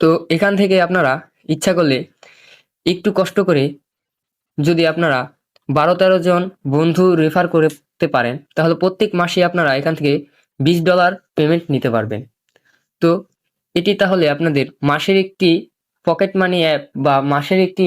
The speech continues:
ইনকামে পরিণত হতে পারে, যেমন বিশ ডলার দুই হাজার টাকা মাসে একটি ভালো আয় হতে পারে। তো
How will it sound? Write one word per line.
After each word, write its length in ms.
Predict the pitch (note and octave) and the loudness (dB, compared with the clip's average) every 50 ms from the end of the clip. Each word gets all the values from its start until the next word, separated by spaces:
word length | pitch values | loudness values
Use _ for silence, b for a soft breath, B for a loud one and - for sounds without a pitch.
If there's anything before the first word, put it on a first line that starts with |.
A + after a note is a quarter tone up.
| E3 | 0
ইনকামে 340 | D#3+ D#3+ - F3+ E3+ C#3+ C#3+ D#3 F3+ - | 0 0 -2 -2 0 -2 -4 -6 -4 -2
পরিণত 260 | F#3+ F#3 F#3 F3+ F3+ F3+ E3+ | 0 0 0 0 0 0 -2
হতে 120 | E3+ E3 D3+ | 0 -2 -2
পারে, 140 | D3+ D3+ E3+ F#3 b b b b b b - | 0 -2 -2 -4 b b b b b b -2
যেমন 260 | E3 F#3+ F#3 F#3+ F#3+ F#3+ F#3+ F#3 | 0 0 2 2 0 -2 -2 -2
বিশ 100 | E3 F#3 F3 F3 | 0 0 2 2
ডলার 160 | F3+ F3 F3 D#3+ D#3 | 2 2 2 0 0
দুই 80 | E3+ D#3+ D#3+ | 0 0 0
হাজার 160 | D#3+ D#3+ D3+ - | 0 -2 -2 -2
টাকা 160 | D#3 C#3+ C#3+ C#3 - - _ _ - D#3 | -4 -2 -2 -4 -4 -6 _ _ -4 -4
মাসে 180 | E3+ E3+ - F#3 | -2 -2 -2 -4
একটি 120 | F#3 - F#3 D#3+ D3 | -2 -2 -2 -2 0
ভালো 160 | D3+ D3 D#3 D#3+ D3+ | 0 0 2 2 0
আয় 100 | D#3 F3+ - | 0 -2 -6
হতে 180 | - C3+ - C3+ - | -8 -4 -4 -2 0
পারে। 160 | A2 G2+ G2+ G2 - b b b b b b b b b b b b - | 0 -2 -2 -6 -8 b b b b b b b b b b b b 0
তো 80 | F#3+ | 0